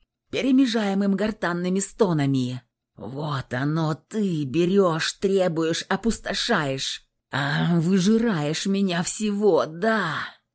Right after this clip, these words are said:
И то, что его попытка продержаться дольше меня и заставить кончить первой опять не увенчалась успехом, тоже помнила.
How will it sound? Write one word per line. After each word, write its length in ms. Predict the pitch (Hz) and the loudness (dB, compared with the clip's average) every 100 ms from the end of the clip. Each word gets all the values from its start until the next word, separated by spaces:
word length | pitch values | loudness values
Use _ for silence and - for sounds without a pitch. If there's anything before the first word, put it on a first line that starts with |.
| _ | _
И 220 | - 170 | -2 -2
то, 280 | - 262 262 | 2 2 2
что 180 | - 247 | 2 4
его 260 | 226 233 | 6 4
попытка 560 | 233 240 240 247 - 214 | 4 2 2 -2 2 2
продержаться 800 | 220 220 254 247 247 190 - 180 | 2 2 2 2 0 0 0 0
дольше 460 | 208 311 240 - | 4 2 2 2
меня 340 | 190 196 196 190 | 2 2 2 0
и 160 | 214 | 0
заставить 680 | 226 247 262 - 240 180 196 | 2 2 0 -4 -4 -4 -8
кончить 480 | - 214 196 190 - | 0 2 2 -2 -4
первой 580 | - 294 196 160 156 - | 0 0 0 0 0 -2
опять 540 | 277 240 - 202 170 | -8 -8 0 0 0
не 120 | 185 185 | -4 -2
увенчалась 600 | 190 202 214 180 180 - | 0 0 2 0 -2 -4
успехом, 640 | 170 - 320 247 247 240 | -4 0 -2 0 0 0
тоже 460 | 226 269 240 160 165 | -2 -2 -2 -2 -6
помнила. 760 | - 180 165 156 139 123 120 | -2 -2 -2 -2 -4 -6 -8